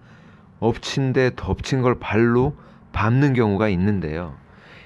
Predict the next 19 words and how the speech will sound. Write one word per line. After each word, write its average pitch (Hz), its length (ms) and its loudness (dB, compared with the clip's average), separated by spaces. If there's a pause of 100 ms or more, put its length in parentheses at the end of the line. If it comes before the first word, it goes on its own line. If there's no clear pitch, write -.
(120)
엠티에이치에프알이라고 120 1300 0
하는 101 160 0
유전자 95 680 0
기형이 117 400 0
있어요. - 360 -8 (840)
그런 147 520 0
분들은 98 520 -6
비타민 147 440 0
B를 131 420 2
먹고도 90 680 -4 (540)
우리 131 240 2
몸이 120 440 0 (280)
그 120 200 -2 (140)
먹은 165 300 2
비타민 139 500 -4 (320)
B를 127 300 2
잘 110 220 -4
활용을 175 480 0
못해요. 80 640 -6